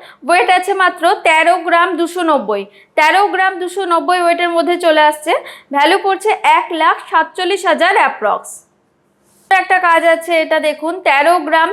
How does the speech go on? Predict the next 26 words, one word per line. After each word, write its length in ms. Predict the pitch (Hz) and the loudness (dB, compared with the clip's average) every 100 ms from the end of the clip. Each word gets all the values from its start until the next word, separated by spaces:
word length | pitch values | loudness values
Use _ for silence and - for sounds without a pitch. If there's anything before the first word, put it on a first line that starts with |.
| 427 | -4
তিনশো 360 | 302 311 392 | -4 -4 0
আশি 340 | 339 320 339 349 | 2 2 -2 -6
মিলিগ্রাম 680 | 330 302 311 285 320 339 | -4 -4 -4 0 0 0
ওয়েট 200 | 294 233 | 0 0
আছে, 220 | 214 214 | 0 -2
তেরো 360 | 247 294 294 359 | -2 0 2 2
গ্রাম 300 | 320 311 302 | 2 0 0
তিনশো 280 | 302 294 311 | -6 -6 -4
আশি 240 | 294 294 | -4 -6
মিলিগ্রাম 500 | 285 277 262 294 302 | -10 -8 -4 -4 -2
ওয়েট 200 | 269 254 | 0 2
আছে, 300 | 254 254 330 - - - - | 0 2 0 0 -10 -18 -4
ভ্যালু 300 | 269 294 370 | 0 2 0
পড়ছে 320 | 381 370 359 | -2 -4 -2
এক 220 | 370 320 320 | 0 0 -2
লাখ 300 | 311 339 370 | 0 0 2
আটচল্লিশ 560 | 285 277 320 302 311 277 | 0 0 -4 -4 -4 -4
হাজার। 320 | 214 190 - - _ _ _ - | -4 -6 -8 -14 _ _ _ -4
এক 200 | 277 285 | -2 2
লাখ 200 | 339 359 | 2 2
আটচল্লিশ 400 | 302 330 320 339 | 0 -2 -4 -2
হাজার 200 | 320 320 | 0 0
ভ্যালু 300 | 320 277 285 | 0 0 0
পড়ছে, 320 | 294 285 294 415 - - _ _ | 0 -2 -2 -6 -6 -16 _ _
তেরো 300 | 294 294 349 | 0 2 2
গ্রাম 240 | 339 359 | 2 0